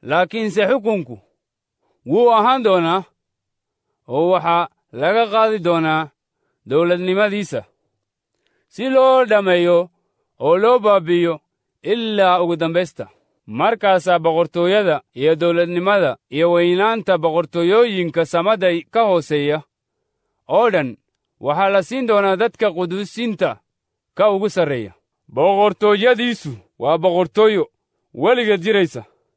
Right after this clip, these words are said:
oo dowladaha oo dhammuna isagay u adeegi doonaan oo adeeci doonaan. Waa kan xaalka dabadigiisii.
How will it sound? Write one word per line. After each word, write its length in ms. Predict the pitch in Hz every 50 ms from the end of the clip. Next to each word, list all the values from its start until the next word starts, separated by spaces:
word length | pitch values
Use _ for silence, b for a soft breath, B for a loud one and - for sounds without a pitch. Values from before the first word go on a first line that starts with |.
| _ _ _ _ _ _ _ _ _ _ _ _ _ -
oo 280 | 135 170 196 220 220
dowladaha 640 | 214 214 226 226 226 226 233 240 269 262 254 240 233 226
oo 200 | 233 254 269 262
dhammuna 400 | 240 226 214 208 214 202 190 156 127 - _ _ _ _ _
isagay 500 | - 147 147 - 254 240 226 220 208 214
u 100 | 196 240 233
adeegi 400 | 220 208 190 214 220 214 208 190
doonaan 480 | 175 175 175 170 170 170 175 175 165 - _ _ _ _ _ _ _ -
oo 140 | 143 165 196
adeeci 460 | 190 196 196 185 233 233 226 220 202 170
doonaan. 340 | 170 165 165 156 139 117 104 92 _ _ _ _ _ _ _ _ -
Waa 400 | 123 143 180 190 202 196 202 208
kan 260 | - 226 233 247 240 233
xaalka 760 | 175 208 247 262 247 226 202 - - 170 170 160 147 127 120 - _ _
dabadigiisii. 920 | 113 135 170 202 226 233 233 220 226 202 220 240 226 - - 160 135 113